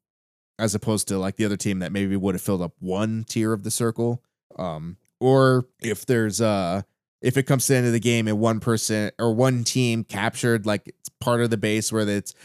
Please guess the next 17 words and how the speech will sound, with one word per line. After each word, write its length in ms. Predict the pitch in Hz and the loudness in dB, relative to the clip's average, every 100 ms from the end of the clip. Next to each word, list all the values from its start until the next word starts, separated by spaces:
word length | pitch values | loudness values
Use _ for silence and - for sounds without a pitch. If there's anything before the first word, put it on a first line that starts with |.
| _ - | _ 0
they 100 | 127 | 2
got 220 | 113 - | 0 -2
to 80 | 101 | -2
one 260 | 110 113 | 0 0
point 380 | - 117 117 - _ | -2 -2 0 -4 _
on 200 | 113 110 | -6 -6
capturing 380 | 104 110 - 110 | -2 -2 -2 -4
the 60 | 104 | -2
base, 300 | 101 110 - | -2 -2 -4
but 160 | 98 | -6
there's 140 | 98 95 | -4 -4
still, 240 | 107 101 | -2 -2
like, 180 | 92 90 - | -2 -6 -10
cars, 340 | - 117 120 131 | -2 0 0 -2
le-, 100 | 131 | -4
vehicles 400 | 104 135 135 127 | 0 0 2 2
left, 220 | 139 139 | 2 0